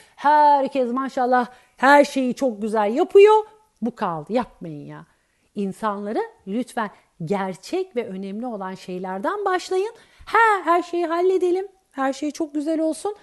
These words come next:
Zurnanın son deliği, taziye yemeği, en son ona gelirim." Onu hale yola sokmak çok kolay. Rahat olun hocam. Değerli hocalar, rahat olun. Evet, dedim ya, maksadını aşan her eylem tasvip edilmez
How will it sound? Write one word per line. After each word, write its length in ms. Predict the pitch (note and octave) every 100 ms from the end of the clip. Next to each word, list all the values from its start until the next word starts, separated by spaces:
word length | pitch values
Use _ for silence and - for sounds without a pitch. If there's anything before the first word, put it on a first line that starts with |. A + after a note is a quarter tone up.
| _ _
Zurnanın 500 | - B3 D#4 D#4 D#4
son 320 | D4 E4+ E4 D4+
deliği, 340 | C#4+ C4+ C4+ - _
taziye 480 | - D4 C#4+ C4+ D4
yemeği, 400 | C4 A#3+ C#4 F4+
en 180 | C4+ D#4
son 200 | D4 C#4+
ona 200 | C#4+ D4
gelirim." 360 | C4 A3 C4 F4+ _ _ _
Onu 220 | C4 C#4
hale 260 | A3+ A3+ A#3+
yola 240 | A#3 A3
sokmak 440 | G#3+ G#3+ G#3+ G3+ _
çok 200 | G3+ -
kolay. 320 | D#3+ D#3 E3
Rahat 280 | F3 F3 -
olun 240 | D3 D3
hocam. 280 | D#3+ D#3 - D#3+ _ _ _ _ _ _ _ _ _ -
Değerli 340 | G3 F3+ E3
hocalar, 400 | D#3+ D#3+ F3 A#3+ _
rahat 300 | F#3 E3+ -
olun. 120 | - _ _ _ _ _ _
Evet, 260 | G#3 F#3+ D3+ _ _ -
dedim 260 | A#3 D#4
ya, 180 | F#3+ D#3 _ _ _ _
maksadını 640 | C4+ F#4+ G4 F4+ D#4 D4+ C4+
aşan 340 | C4+ D4+ D4
her 240 | - F#4+ G4 -
eylem 380 | G#3+ G3 B3 F#4+ _ _ _ _ _ _ _ _ _ _ _
tasvip 420 | - C4+ - G#3+ G3+
edilmez 580 | E3+ F#3 G#3 A4+ -